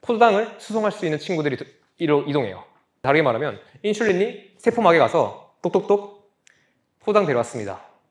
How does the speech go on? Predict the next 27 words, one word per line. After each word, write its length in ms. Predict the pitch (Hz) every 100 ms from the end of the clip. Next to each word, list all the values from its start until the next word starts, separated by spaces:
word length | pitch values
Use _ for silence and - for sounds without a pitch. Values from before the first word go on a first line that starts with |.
| _ _ _ _ _ _
그러면 340 | 127 147 208 -
안쪽에서 640 | 165 185 151 196 220 - _ -
희송체가 380 | 202 190 165
붙어가지고 760 | - - 165 123 110 170 208 - _ _
포도당이 280 | - 196 180
돌을 120 | 135
수 120 | 131
있게 100 | 139
만들어주고 800 | 110 117 127 113 143 226 - _ -
또 80 |
멈추고 420 | 107 107 - 117 104
하는 200 | 147 117
거예요. 180 | 92 - _ _ _ _ _
그런데 300 | - 139 180 - - _
이런 180 | 180 196
작용에 320 | 123 131 170
문제가 340 | 131 113 139 139
생기는 320 | 160 156 143
것도 420 | 156 185 202 - _
인슐린 280 | 165 165 185
저항성의 640 | 156 131 123 131 160 190 -
하나의 280 | - 185 160
어떤 380 | 117 123 101 98
현상이다라고 560 | 156 160 127 107 113 113
볼 80 |
수 80 | 120
있습니다. 460 | 107 107 95 101